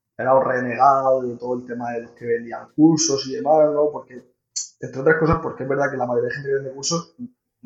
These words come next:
ni siquiera gana dinero a largo plazo, ¿no? Entonces, pues bueno, me quemaba el doble. Pero llegó un momento, en todo este cambio de mentalidad que, que te digo que, que tuve, de todo el tema de que me di cuenta de que era mucho más adverso al riesgo de, de lo que pensaba, ¿no? O sea, que sí, que iba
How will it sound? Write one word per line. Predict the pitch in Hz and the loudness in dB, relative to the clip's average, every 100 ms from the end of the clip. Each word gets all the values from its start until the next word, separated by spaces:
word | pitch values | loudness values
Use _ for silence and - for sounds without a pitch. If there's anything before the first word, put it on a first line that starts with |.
| - 127 | -18 -10
ni | 123 | -10
siquiera | 117 120 127 | -6 2 4
gana | 123 120 | 4 2
dinero | 117 117 110 104 113 | -2 -4 -4 -4 -4
a | |
largo | 113 110 110 | -6 -8 -14
plazo, | 107 - 117 | -18 -18 -20
¿no? | 135 | -20
Entonces, | - - - | -14 -12 -10
pues | 113 | -12
bueno, | 110 - | -14 -18
me | - | -20
quemaba | - 113 120 120 | -6 2 2 2
el | |
doble. | 110 - - _ _ _ _ _ | -4 -16 -20 _ _ _ _ _
Pero | 127 127 120 131 | 0 0 0 -4
llegó | 120 135 | 0 2
un | |
momento, | 160 165 165 165 | 2 0 0 2
en | 120 | 0
todo | 123 | -2
este | 120 147 | -8 -4
cambio | 135 139 135 | -2 0 0
de | |
mentalidad | 131 131 123 123 120 123 123 | -2 -2 -2 2 2 0 -2
que, | 120 - - | -14 -16 -16
que | 120 | -10
te | |
digo | 117 117 117 | -8 -6 -6
que, | 117 117 - _ _ _ _ | -4 -4 -4 _ _ _ _
que | 156 | -8
tuve, | - 135 131 127 123 120 | -2 2 4 4 4 2
de | 120 113 | 0 -2
todo | 117 117 | -2 -2
el | |
tema | 120 120 117 | -2 -2 -2
de | |
que | 117 | -6
me | 117 | -10
di | 117 | -4
cuenta | 131 131 123 | -4 -2 -2
de | - | -2
que | |
era | 120 127 - | 2 2 0
mucho | 131 - 120 | -12 -10 -6
más | 120 117 | -4 -2
adverso | 117 113 - 113 | -4 -2 -2 -2
al | 120 | -6
riesgo | 117 120 117 | -8 -2 -2
de, | 113 | -2
de | _ _ _ _ 120 | _ _ _ _ -6
lo | 117 | -6
que | 117 | -6
pensaba, | 117 - 131 127 117 | -8 2 6 6 4
¿no? | 120 | -2
O | - | -6
sea, | 117 120 | -8 -2
que | 110 | 2
sí, | 135 123 | 2 0
que | 113 | -2
iba | 120 127 123 123 123 | 0 2 2 2 -4